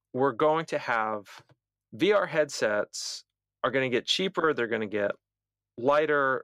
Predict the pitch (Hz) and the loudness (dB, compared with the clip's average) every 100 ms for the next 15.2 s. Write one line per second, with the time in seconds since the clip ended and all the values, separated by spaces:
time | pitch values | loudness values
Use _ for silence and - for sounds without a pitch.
0 | - 117 104 101 131 - 127 139 147 127 | -8 -6 -4 -6 -14 -2 0 2 2 0
1 | 117 110 123 123 - 101 107 104 - - | 0 -2 -2 -2 -6 -4 -2 -2 -2 -2
2 | - 139 127 123 - 120 - 139 135 110 | -2 -4 -8 -8 -8 -10 -6 -4 -2 -4
3 | - 113 104 - - - _ _ _ _ | -4 -4 -2 -2 -6 -8 _ _ _ _
4 | - 101 - - 113 101 104 - 113 147 | -4 -4 -6 -6 -6 -6 -4 -4 -2 -2
5 | 135 123 110 - 127 120 120 117 113 104 | 0 0 0 -2 -2 0 0 0 -2 -6
6 | _ _ _ - - 117 - 123 113 - | _ _ _ -8 -4 -4 0 0 0 -2
7 | _ - - 113 107 101 123 127 123 117 | _ -16 -10 -8 -8 -6 -6 -2 0 0
8 | 104 - 113 107 113 107 - 95 98 92 | -2 -2 -2 -2 -8 -10 -10 -10 -10 -12
9 | - 113 127 113 117 113 110 104 - - | -10 -4 -2 0 0 0 -4 -6 -10 -18
10 | _ 120 104 - 107 101 101 101 92 - | _ -6 -6 -6 -8 -6 -6 -8 -10 -14
11 | _ - 107 113 101 98 98 - - - | _ -8 -2 0 2 0 -2 -6 -10 -2
12 | 113 110 107 107 101 104 98 101 - - | 0 0 -2 -6 -4 -4 -2 -6 -8 -12
13 | - 110 113 - 120 113 107 98 101 - | -8 -6 -6 -2 -2 0 0 -2 -6 -6
14 | 104 98 92 101 113 113 110 95 104 95 | -6 -6 -8 -4 -2 0 -2 -2 -4 -6
15 | 95 95 | -8 -8